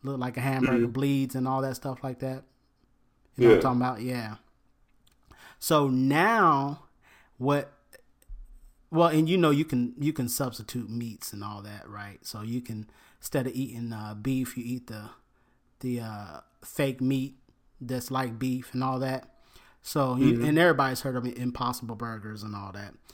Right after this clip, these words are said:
Speaker 1: but oh yeah, and then you know they got sausages now. Where you can get
Speaker 2: Impossible
Speaker 1: these big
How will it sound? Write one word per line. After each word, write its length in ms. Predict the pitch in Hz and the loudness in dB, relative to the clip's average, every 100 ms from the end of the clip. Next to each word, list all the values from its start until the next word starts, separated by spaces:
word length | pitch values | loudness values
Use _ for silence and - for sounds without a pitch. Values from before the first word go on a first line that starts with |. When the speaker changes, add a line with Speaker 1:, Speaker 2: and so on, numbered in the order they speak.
| - - - | -20 -20 -14
Speaker 1:
but 600 | 117 165 214 - - - - _ _ _ _ _ _ _ _ _ | 4 8 8 6 -4 -20 -20 _ _ _ _ _ _ _ _ _
oh 100 | 170 | 6
yeah, 240 | 175 143 123 | 8 6 0
and 120 | 131 | 2
then 140 | 156 | 4
you 80 | 160 | 4
know 180 | 156 143 | 4 2
they 140 | 135 | 0
got 220 | 131 123 - | -2 -2 -2
sausages 640 | - 147 - 135 143 139 | 2 2 2 -2 -2 0
now. 320 | 151 151 151 _ _ _ _ _ _ _ _ _ _ _ _ _ _ - | 0 -2 -6 _ _ _ _ _ _ _ _ _ _ _ _ _ _ -4
Where 100 | 127 | 6
you 100 | 117 | 8
can 80 | 131 | 8
get 20 | |
Speaker 2:
Impossible 300 | 110 - 113 | 6 6 4
Speaker 1:
these 80 | |
big 80 | 107 | 6